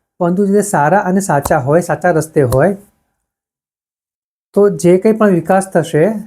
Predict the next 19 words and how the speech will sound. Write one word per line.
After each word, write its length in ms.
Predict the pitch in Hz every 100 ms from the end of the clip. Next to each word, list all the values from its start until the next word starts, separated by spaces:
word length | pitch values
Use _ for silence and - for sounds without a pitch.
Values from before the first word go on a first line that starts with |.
| _ -
તેનું 220 | 160 160
ખૂબ 200 | 175 190
મહત્વ 420 | 156 139 135 151 202 226 - _ _ _ _ _ 131
હશે. 320 | 123 - 117 - - _ _ _ _ _ _ _ _ _
તો 100 | 175
બસ 100 | 180
મારા 200 | 185 180
મિત્રો, 300 | 175 160 180
એટલું 220 | 156 175
જ 60 | 196
છે 200 | - 175 196 - _ _ _ _ _ _ _
કે 40 |
આપણે 260 | 160 151 185
સારો 360 | 185 143 151 196
રસ્તો, 440 | 185 165 165 175
સાચો 340 | 170 143 135 175
રસ્તો 320 | 160 - 180
અપનાવવાનો 600 | 139 170 175 175 147 131
છે 180 | 127 156